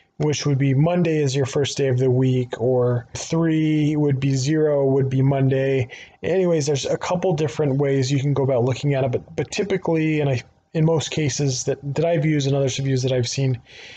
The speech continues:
you're just gonna, you can do the number one, or you, if you leave it blank, that will work as well. So I'm gonna go ahead and hit enter there. And then it, it autofills. If,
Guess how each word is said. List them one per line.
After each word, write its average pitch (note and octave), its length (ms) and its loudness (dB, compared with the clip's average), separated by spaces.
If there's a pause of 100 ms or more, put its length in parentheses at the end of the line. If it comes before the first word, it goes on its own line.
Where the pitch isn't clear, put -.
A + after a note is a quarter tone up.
(140)
you're D#3 140 0
just D#3 180 -4
gonna, D3 180 0
you C#3+ 220 0
can D3 240 2
do C3+ 520 2
the C3 100 -2
number C3 200 0
one, F#3 380 2
or D3 320 0
you, C3+ 320 2
if C#3+ 160 -4
you C#3 80 2
leave D3 180 2
it C#3 60 2
blank, D#3+ 420 -2
that C3+ 180 0
will C3 120 2
work C3 240 -2
as B2+ 100 -2
well. A#2+ 160 2
So - 100 -2
I'm D#3+ 60 0
gonna D#3+ 60 0
go D3+ 60 0
ahead D3+ 120 0
and C3+ 120 0
hit - 80 -6
enter C3+ 260 0
there. C#3+ 220 0 (180)
And C#3 100 2
then C3+ 200 2
it, G2 80 -4 (100)
it D#3 340 -2
autofills. D3+ 800 0
If, C3+ 100 -2